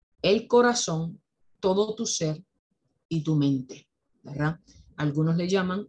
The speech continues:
el alma, con tu corazón, tu ser, tu alma y toda tu mente. Es decir, con todo lo que tenemos. Él establece orden, cantidad y dignidad.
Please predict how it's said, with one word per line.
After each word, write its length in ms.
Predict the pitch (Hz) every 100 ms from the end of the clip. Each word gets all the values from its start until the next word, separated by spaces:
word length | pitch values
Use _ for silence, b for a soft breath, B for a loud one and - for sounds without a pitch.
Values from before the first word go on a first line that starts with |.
| -
el 160 | 151
alma, 520 | 139 135 143 135 135 - _ _ b b b
con 340 | - 147 143 139 _ _ _
tu 160 | - 185
corazón, 680 | 196 185 165 - 147 151 156
tu 120 | -
ser, 480 | 160 - 190 196 - _
tu 200 | 175 147
alma 480 | 151 160 156 185 - _ _ _ _
y 320 | - 226 - -
toda 280 | - 156 147
tu 120 | 160
mente. 480 | 147 135 131 - - - - - - _ _
Es 140 | - 185
decir, 280 | 190 - 269
con 160 | 196
todo 140 | 165 160
lo 100 | 160
que 80 |
tenemos. 600 | 170 151 135 - - - _ _ _ _ _ _ _ _ _ _ _ _ _ -
Él 160 | 165
establece 800 | 165 - 165 160 208 - 233 -
orden, 600 | - 180 196 214 240 254 -
cantidad 640 | 175 165 151 160 185 240 - _ _
y 120 | - 170
dignidad. 580 | 147 147 139 135 127